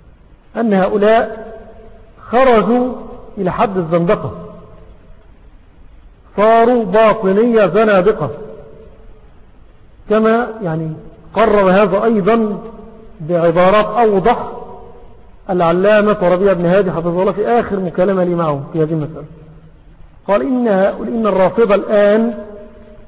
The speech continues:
الذين هم على مذهب الخميني خرجوا إلى حيز الباطنية الزنادقة". بارك الله فيك. فأمثال هؤلاء كيف نقول عنهم إنهم إخواننا؟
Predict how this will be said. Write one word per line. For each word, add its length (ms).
الذين 420
هم 360
على 180
مذهب 400
الخميني 680
خرجوا 840
إلى 200
حيز 500
الباطنية 800
الزنادقة". 680
بارك 260
الله 140
فيك. 180
فأمثال 440
هؤلاء 520
كيف 300
نقول 300
عنهم 280
إنهم 200
إخواننا؟ 440